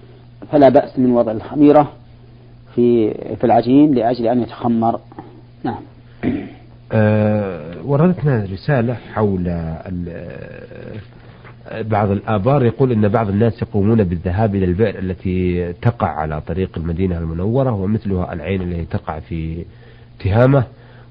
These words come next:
Speaker 2: ولقصد طلب الشفاء من بعض الأمراض والمشافي، والشافي هو الله سبحانه وتعالى، وأنهم عند العودة من هناك يخبروننا بأنهم قد، آه، شفي البعض منهم،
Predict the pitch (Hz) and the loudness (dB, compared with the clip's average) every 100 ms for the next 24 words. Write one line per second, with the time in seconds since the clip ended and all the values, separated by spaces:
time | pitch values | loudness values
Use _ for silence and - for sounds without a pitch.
0 | - 151 147 139 131 101 143 127 131 151 | 2 4 6 6 2 0 0 0 0 -4
1 | - 120 113 135 135 107 101 - 107 98 | 0 0 2 4 2 2 0 -4 -6 0
2 | 127 135 117 104 98 110 101 95 104 95 | 0 0 0 0 0 -2 0 -2 -2 -4
3 | 92 127 117 78 104 107 101 101 - 110 | -2 -2 -2 -4 -2 0 0 -2 -2 -4
4 | 101 92 123 127 139 139 - 127 110 - | -2 -2 -2 -2 -2 -4 0 -2 0 2
5 | 143 123 107 117 107 101 120 98 95 - | 2 2 -2 0 0 0 -2 -2 -6 -6
6 | 117 110 98 104 - 76 67 65 - - | -4 -2 -2 -2 -6 -10 -10 -12 -18 -20
7 | - - 117 170 170 139 135 123 98 127 | -20 -2 4 6 8 6 4 4 4 2
8 | 123 110 110 92 98 135 - 117 - 113 | 2 2 0 0 2 2 0 -4 -6 -4
9 | 101 127 107 98 120 - - - - - | 0 2 2 2 0 -2 -10 -20 -16 -4
10 | 117 131 139 120 110 - 107 98 98 98 | 0 2 2 2 0 0 -2 0 0 2
11 | 98 98 101 101 92 87 143 123 107 92 | 0 -2 -2 -4 -8 -4 -2 0 0 0
12 | 98 95 110 90 104 135 156 156 | -2 -2 -2 0 0 4 4 2